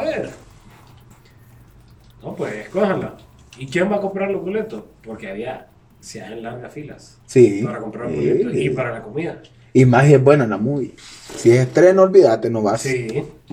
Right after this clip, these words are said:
Speaker 2: No llegas.
Speaker 1: Entonces, dice mi amigo, eh, "No, yo los compro y vayan a hacer fila ustedes a la comida".
Speaker 2: <laughs>
Speaker 1: Pa, los compra mi amigo y ahí mismo en la ventanilla exclusiva de, de,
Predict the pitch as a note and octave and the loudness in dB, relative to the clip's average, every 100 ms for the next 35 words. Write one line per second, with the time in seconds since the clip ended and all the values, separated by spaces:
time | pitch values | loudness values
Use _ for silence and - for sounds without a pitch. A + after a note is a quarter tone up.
0 | - - A#2+ A#2 G#2+ A2 E3 D#3+ D#3 D3+ | -20 -12 -4 0 0 -2 -4 -4 -2 -2
1 | F3 D#3 B2+ - - - - C#3+ D#3+ E3+ | 0 0 0 -6 -12 -18 -12 -4 -2 0
2 | D3+ D3+ G#3+ D3 - - - - - - | 0 0 -2 -4 -8 -16 -18 -18 -20 -20
3 | _ - _ _ _ _ _ _ _ _ | _ -20 _ _ _ _ _ _ _ _
4 | G#2 A2+ A3+ - A#3+ - F#3+ F#3+ D#4 G3+ | -14 -10 -10 0 2 4 2 2 2 2
5 | D3 C3 C#3+ F#3 G#3 G3 A3 A3 - A3 | 0 -2 -2 -2 0 -2 -2 -2 -2 -2
6 | G#3 E3 E3+ G3+ F#3 - - _ _ _ | 0 -2 -6 -8 -10 -12 -20 _ _ _
7 | _ _ - A#3+ - A#3+ - - - - | _ _ -6 -6 -4 -8 -6 -10 -10 -8
8 | - G3 D#3+ F#3+ F#3+ F#3+ F3 E3+ A3+ G#3 | -4 -2 0 0 -2 0 0 0 0 0
9 | D3+ D#3+ A3+ D3+ C#3 - - B2+ D3 E3 | 0 -2 -2 -2 -4 -6 -6 -10 -6 -4
10 | D3 - - A#2+ B2+ A#2+ C3+ C3+ C3+ C3+ | -4 -6 -14 -12 -6 -4 -4 -2 -2 0
11 | D3 D3 F3 - G3+ F3+ F#3 - A2 G2+ | 0 -2 -4 0 -2 0 -4 -6 -8 -14
12 | - | -16